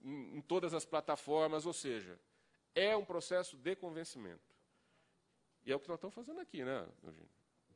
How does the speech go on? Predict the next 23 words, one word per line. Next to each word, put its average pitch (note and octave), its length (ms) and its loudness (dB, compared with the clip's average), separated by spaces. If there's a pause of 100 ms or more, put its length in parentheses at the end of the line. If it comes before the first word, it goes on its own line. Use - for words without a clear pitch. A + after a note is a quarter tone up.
(500)
Nós G#2+ 220 -6
estamos A#2+ 220 -8
aqui C3 160 -10
num C#3+ 100 -10
processo D#3+ 300 -8
de - 80 -18
convencimento. F3 400 -10
Se C3+ 60 -6
a D3 40 -2
gente G#3 240 -8 (120)
convencer C#3 440 0
vocês, A#2 460 -6
já - 80 -8
tá - 240 -12
bom, F3+ 240 0 (960)
certo? - 480 0 (500)
E B2+ 100 -8
que D3+ 140 -8
vocês E3+ 460 2
sejam F3+ 320 2
propagadores F3 1300 4 (160)
dessa C#3 320 0
ideia A#2 560 2